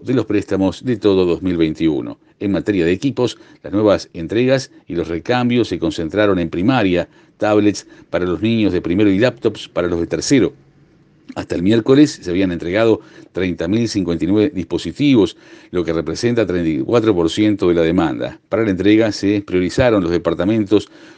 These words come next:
con una situación, eh, sanitaria más complicada. Concretamente, en Rivera, Durazno y Cerro Largo ya se concretó noventa y cinco por ciento de las entregas previstas.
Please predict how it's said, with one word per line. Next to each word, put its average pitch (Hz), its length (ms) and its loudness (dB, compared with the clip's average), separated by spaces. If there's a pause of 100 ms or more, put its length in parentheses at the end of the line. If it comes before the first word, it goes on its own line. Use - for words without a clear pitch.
con 90 140 -4
una 101 120 0
situación, 101 580 -2 (200)
eh, - 80 -6
sanitaria 98 540 0
más 98 240 -2
complicada. 87 800 -2
Concretamente, 98 800 2
en 123 180 -2
Rivera, 107 480 4
Durazno 92 340 -2
y - 60 -6
Cerro 95 180 -2
Largo 113 380 2 (260)
ya 107 100 -2
se 110 120 -6
concretó 104 500 2 (220)
noventa 92 340 -2
y 107 60 -2
cinco 127 320 0
por 98 120 0
ciento 98 560 0
de 85 220 -6
las 113 300 0 (100)
entregas 87 680 -2 (200)
previstas. - 760 -2